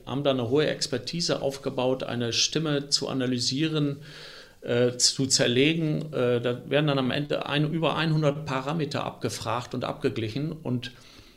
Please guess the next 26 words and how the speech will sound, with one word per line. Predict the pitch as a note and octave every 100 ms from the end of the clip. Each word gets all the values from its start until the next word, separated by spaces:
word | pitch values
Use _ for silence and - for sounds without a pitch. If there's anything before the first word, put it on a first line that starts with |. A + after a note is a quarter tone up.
| - - - - - -
wenn | C3 E3+
am | - C#3 C3
Ende | D#3 F3+ F#3 F#3 -
das | - C3+
System | C3+ C3 D#3 E3+
sagt, | E3 D3+ D3+
ja, | C3+ D#3
das | D3+ -
ist | E3 -
die | C#3+
Stimme | - C#3+ F3
des | D3+ C3+ C3+ - C#3
Dieter | D3 C3+
Vollenbrücker, | - C#3 D#3 D3+ D#3 E3 F#3+
die | C#3 C3+
ich | C3+
natürlich | C3 C#3 C#3+ C#3
zuvor | C#3 B2+ C3+ B2+
abgelegt | C#3+ - C#3+ D3 D3+ D3+
habe | D3+ D#3 E3+ - -
in | - C3+
Form | - C#3+ D3+
von | D3+ C#3 C#3 C3+
entsprechenden | B2+ - C3+ C3+ C#3 C3
Sprachmemos, | C3 - - B2 C#3 D3 C#3+ D3 D3+ - - - - - - - -
äh, | - C3